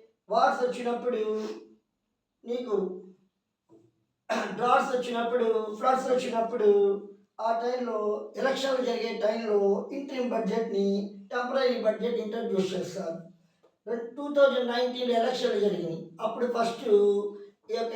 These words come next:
ఇంటరిమ్ బడ్జెట్ ప్రవేశపెట్టారు. ఆ తర్వాత టూ థౌజండ్ నైన్టీన్ జూలైలో ఎలక్షన్ కంప్లీట్ అయిన తర్వాత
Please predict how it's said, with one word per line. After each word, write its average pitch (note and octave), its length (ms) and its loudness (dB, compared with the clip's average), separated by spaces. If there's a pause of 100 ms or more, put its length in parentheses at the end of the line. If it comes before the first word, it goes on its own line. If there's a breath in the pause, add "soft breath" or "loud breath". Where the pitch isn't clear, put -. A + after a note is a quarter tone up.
ఇంటరిమ్ B3 380 -2
బడ్జెట్ - 400 2
ప్రవేశపెట్టారు. F#3 720 -2 (380)
ఆ A#3 40 4 (100)
తర్వాత B3+ 240 0 (120)
టూ C4 160 -8
థౌజండ్ C4 240 4
నైన్టీన్ A3+ 400 -4
జూలైలో B3 500 6 (1000 loud breath)
ఎలక్షన్ B3 460 -4
కంప్లీట్ A#3+ 380 -4
అయిన A3+ 180 0
తర్వాత G#3+ 340 0